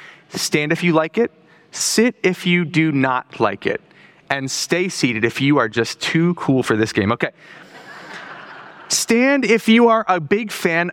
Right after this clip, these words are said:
of thunderstorms, okay? Anybody thund-, fan of thunderstorms? Okay, good. Okay.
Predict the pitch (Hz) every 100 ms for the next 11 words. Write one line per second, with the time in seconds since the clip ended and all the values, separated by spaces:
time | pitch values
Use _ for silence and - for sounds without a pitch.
0 | 143 143 143 - - - - - 170 147
1 | 117 - 104 98 98 - - - 120 160
2 | 196 _ _ _ _ _ - 139 151 175
3 | 139 147 175 139 - 147 190 185 - 170
4 | 170 175 - - 226 - - - - _
5 | _ _ - - - _ _ - - _
6 | _ _ - 143